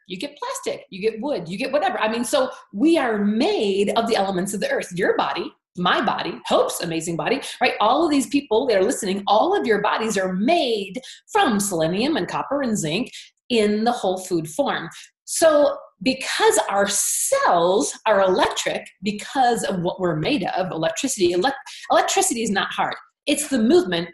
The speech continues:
of electrons. Ta-da! Right? <laughs> Okay. That's, that's not hard to understand. So everything is electric. Um, and people are electric. And I could sit here for four more hours and talk about electricity and entanglement and theories and quantum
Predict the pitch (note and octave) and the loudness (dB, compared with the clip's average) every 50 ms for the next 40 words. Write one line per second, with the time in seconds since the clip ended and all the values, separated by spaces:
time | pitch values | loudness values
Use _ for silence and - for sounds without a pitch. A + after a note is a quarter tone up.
0 | - G#3 F#3+ F3+ F3+ F#3+ F#3+ F#3 - E3+ D3+ D3 D3+ E3 - - - _ _ _ | -4 -2 -2 0 2 0 0 0 -2 -4 -4 -6 -6 -8 -10 -12 -14 _ _ _
1 | - C#5 D5 C#5 C#5+ C#5+ C#5 C#5+ D5+ - - D5+ - - - - C4 - - - | 0 2 2 4 2 2 0 0 0 0 2 2 2 2 0 0 -2 -2 -4 -4
2 | - - - - G4 G4 - - B3+ - - F#4+ - F#4 F4+ D4+ C4 B3 C4+ - | -6 -4 0 0 0 0 0 -2 -2 0 2 2 2 4 4 4 4 2 2 0
3 | G#3+ E3 E3 - - - - - - C4 A#3+ A3+ - - - A#3+ C4 B3 - E4 | 0 -2 -4 -4 -8 -12 -8 -2 2 4 4 4 2 0 2 2 2 4 4 2
4 | D#4 B3+ G#3+ F#3+ F#3 F3 F#3 G3 C#4 G4 - - - - _ _ _ _ _ _ | 2 2 0 0 0 0 0 2 0 0 -2 -4 -10 -12 _ _ _ _ _ _
5 | - - - - - A#3 G#3+ G#3 G3 G3+ A#3+ A#3 G#3+ G#3+ - F4 F4+ F4 C4+ A3 | -20 -20 -12 -6 -4 0 0 0 0 0 0 0 0 2 4 2 2 4 2 2
6 | G#3 F#3+ E3+ E3+ E3 E3 E3+ - F3+ F3+ F3 G3 G#3+ B3+ D#4 - D4+ - D4+ A3+ | 2 4 2 2 0 -2 -2 -2 -2 -2 0 0 0 0 2 0 0 0 0 -2
7 | C#4 C#4 A3+ G#3 G#3 - C4+ B3+ B3+ A#3+ A3+ A3 G#3 G#3+ C4 B3+ G3+ G3 F#3+ F#3+ | -2 0 -2 -2 -2 0 0 0 0 2 0 0 0 2 2 2 2 0 0 -2
8 | F#3+ G3+ A3+ G3 G#3 G3 F3+ E3+ E3 E3 - - - E4 - - G3+ F3 E3+ E3 | -2 0 0 0 -2 -2 -2 -2 -2 -2 -2 -2 -2 0 0 0 0 0 2 2
9 | E3+ - - F3+ E3+ E3 E3 E3 E3+ - A3 G3+ G3 G3+ - - D#4+ D4 B3+ A#3+ | 0 0 0 -2 -2 -2 -2 -4 -2 0 0 0 0 0 -2 0 2 4 4 4
10 | G#3+ G3+ F3+ E3 E3 F3+ - - F3 E3+ - - D4 C#4+ B3+ A3+ G#3+ G3+ - F3+ | 4 2 2 0 -2 -2 -2 -2 -4 -4 -4 -4 -2 0 0 0 0 0 -2 -2
11 | F3 - - F3 F3+ E3+ F3+ | -4 -6 -6 -8 -8 -8 -8